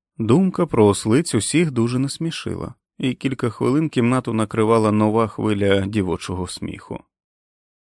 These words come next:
Планшет тоді стояв, як і зараз, з трикутним павуком на трьох товстих ніжках, опустивши олівець. Поки дівчата сміялися, Надін узяла пачку великих аркушів з альбому для малювання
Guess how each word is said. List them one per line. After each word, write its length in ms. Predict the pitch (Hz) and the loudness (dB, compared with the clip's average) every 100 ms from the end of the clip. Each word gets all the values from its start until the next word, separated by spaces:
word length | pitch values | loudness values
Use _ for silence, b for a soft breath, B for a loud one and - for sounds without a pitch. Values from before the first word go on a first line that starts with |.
| _ _ _ - | _ _ _ -2
Планшет 520 | 120 113 - 190 - | 2 2 0 -6 -2
тоді 260 | 110 107 | -2 0
стояв, 520 | 107 - 101 113 135 110 | -2 0 2 2 0 0
як 240 | 101 - | -2 -2
і 60 | 98 | -4
зараз, 460 | 107 127 131 101 | 0 0 0 -6
з 60 | - | -6
трикутним 580 | 120 123 147 143 127 117 | -4 -4 -6 -6 -6 -4
павуком 680 | 139 143 151 113 101 92 | -4 -4 -6 -6 -4 -4
на 180 | 98 107 | -2 -4
трьох 300 | 101 110 95 | -2 -4 -4
товстих 480 | - 98 - 101 - | -6 -6 -6 -8 -4
ніжках, 500 | 127 131 - 98 - | -4 -4 -6 -8 -8
опустивши 600 | 139 - 143 - 98 - | -8 -8 -10 -8 -8 -4
олівець. 540 | 113 120 98 - - - _ _ _ _ _ _ _ _ _ _ _ _ _ _ | -4 -4 -6 -10 -12 -20 _ _ _ _ _ _ _ _ _ _ _ _ _ _
Поки 280 | 190 185 | 0 2
дівчата 480 | 147 127 - 120 113 | 0 0 2 0 0
сміялися, 720 | - 113 123 175 180 151 135 | -2 0 2 2 0 -2 0
Надін 380 | 113 104 107 165 | 2 2 2 2
узяла 380 | 123 104 107 139 | 2 2 2 2
пачку 420 | - 120 - 117 | 0 -2 -2 -2
великих 440 | 104 101 95 98 113 | 0 0 0 -2 0
аркушів 500 | 135 - 110 113 98 | -2 -2 -6 -2 0
з 80 | |
альбому 460 | 101 98 101 113 104 | 0 2 0 0 0
для 200 | 92 95 | 0 -2
малювання 680 | 95 98 98 131 160 147 143 | 0 -2 -2 -2 -2 -2 -4